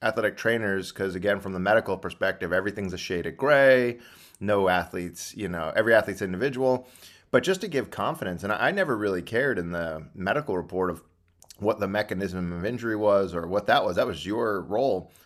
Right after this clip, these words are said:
But you would give me confidence to say, "Yeah, this person, insert knee, ankle, whatever, they can do uppers, you know, or they can progress to a rack pull." And if you're an athletic trainer out there,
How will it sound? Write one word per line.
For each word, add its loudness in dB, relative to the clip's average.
But 0
you 6
would 2
give 4
me 0
confidence 0
to -10
say, -4
"Yeah, 4
this -4
person, -6
insert -2
knee, -4
ankle, -6
whatever, -2
they 0
can -2
do 2
uppers, 0
you -4
know, 0
or 4
they 4
can -2
progress 0
to -2
a 0
rack -2
pull." -2
And 0
if -8
you're 2
an 0
athletic -2
trainer -4
out 0
there, 0